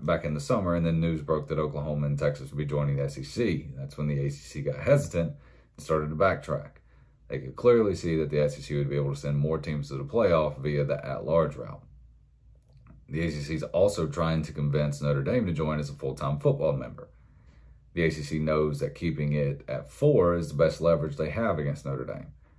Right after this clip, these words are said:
Because if the playoff expands, then Notre Dame can stay independent and get into the playoff via an at-large bid, which ultimately means that one of the,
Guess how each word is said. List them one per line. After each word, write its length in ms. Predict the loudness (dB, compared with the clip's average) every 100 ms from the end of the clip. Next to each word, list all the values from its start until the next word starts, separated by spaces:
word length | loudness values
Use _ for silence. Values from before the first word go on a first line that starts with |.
| -20 -20 _
Because 220 | -6 -6
if 80 | -6
the 80 | -6
playoff 360 | 6 6 6 0
expands, 720 | -8 0 4 4 2 0 -4
then 140 | -2
Notre 200 | 2 2
Dame 220 | 2 0 -2
can 100 | -2
stay 240 | 0 2
independent 640 | 2 0 0 0 0 -2
and 120 | -6 -4
get 100 | -2
into 140 | -2
the 120 | -2
playoff 440 | 2 4 4 0 0
via 180 | -2
an 80 | 0
at-large 520 | -2 -2 4 4 4
bid, 280 | -2 -6 -6
which 180 | -8 -2
ultimately 380 | -2 0 -2 -2
means 320 | -2 -2 -2
that 120 | -2 0
one 220 | 0 0
of 80 | 0
the, 260 | 0 -2